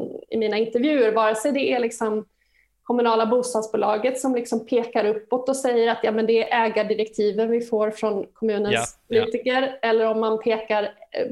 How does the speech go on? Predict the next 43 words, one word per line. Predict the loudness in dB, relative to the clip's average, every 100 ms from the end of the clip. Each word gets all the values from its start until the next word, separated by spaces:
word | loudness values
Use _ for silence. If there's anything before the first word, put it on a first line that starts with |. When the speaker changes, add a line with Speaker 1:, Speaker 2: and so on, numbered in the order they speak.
| 0
Speaker 1:
poli-, | 2 2 0
kommunpolitiker | 0 2 2 2 2 2 2 0
pekar | 2 0 2 0
då | 0
till | 0 0 0 -2 -14 _ _
det | 0
nationella | 0 0 0 2 2 0
partiet, | -2 -2 0 2 0 0 -6 -18 -16
Speaker 2:
Mm. | -16 -16 _
Speaker 1:
och | 2
nationellt | 4 2 0 2 2 0 -2
pekar | -2 -2
man | -2 -2
till | -2
E | -2 0 0 -2
U. | -4 -4
Så | -2
att | 2
det | 2
är |
någon | 2
slags | 2 0 0
det | 2
här, | 2
vi | 2
liksom | 0 0 0 0 -4 -12 _ _ _ 0
kräver | 2 4 2 2 -2
mer | 0 0
tydliga, | 2 2 4 2 2 2
eh, | 0 0 -2 -6 -6
politiska | -2 0 0 0 0
visioner, | 0 0 -2 -2 -6 -4
fast | -2 0
det |
är | 0
någon | 0 0
annan | 0 0 0 0 0 -4 -8
som | -6 -4 -4
ska | -4 -4 -6 -14 -6
ta | -2
fram | 2 2 4
dem | 0 -2
där. | -6